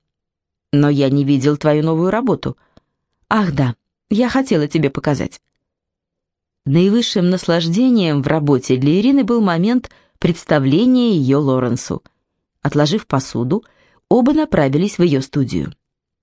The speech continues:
«Ты ведь помнишь, о чем проект?» спросила она. «Увидеть красный мир». Маленький мальчик живет в мире, где все голубое. Однажды он встречается с путешественником — пришедшим из мира,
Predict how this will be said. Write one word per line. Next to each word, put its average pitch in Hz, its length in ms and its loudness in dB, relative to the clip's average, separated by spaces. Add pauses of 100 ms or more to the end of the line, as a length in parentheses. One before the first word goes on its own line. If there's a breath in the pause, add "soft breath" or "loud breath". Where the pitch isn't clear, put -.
(200)
«Ты 190 100 0
ведь 165 220 -2
помнишь, 277 480 2
о 165 100 0
чем 131 240 0
проект?» 156 500 -4 (140 soft breath)
спросила 156 560 0
она. 156 280 -2 (920)
«Увидеть 233 640 0
красный 190 540 0
мир». 160 360 -2 (720)
Маленький 147 500 2
мальчик 175 400 0
живет 151 280 -2
в 135 100 0
мире, 185 360 2 (300 loud breath)
где 165 180 0
все 302 200 0
голубое. 131 640 0 (560)
Однажды 196 520 2
он 214 100 -2
встречается 202 600 -2
с - 60 -12
путешественником — 185 960 -2 (380 soft breath)
пришедшим 196 540 -2
из 180 280 -2
мира, 214 420 2